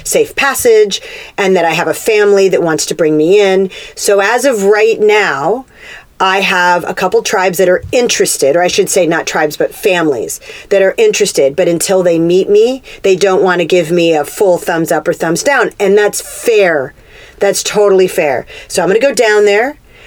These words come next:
and I'm gonna meet with my guide, and we're gonna do a seven day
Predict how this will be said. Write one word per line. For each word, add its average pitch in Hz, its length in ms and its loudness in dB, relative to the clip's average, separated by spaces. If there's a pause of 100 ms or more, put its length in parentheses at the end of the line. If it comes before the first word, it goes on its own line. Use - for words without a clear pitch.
(140)
and 190 160 0
I'm 185 100 2
gonna 190 400 2
meet 196 340 2
with 196 440 0
my 185 240 0
guide, 170 480 0
and 180 160 0
we're 175 140 2
gonna 175 180 0
do 175 160 2
a 165 80 2
seven 185 500 0
day 175 640 0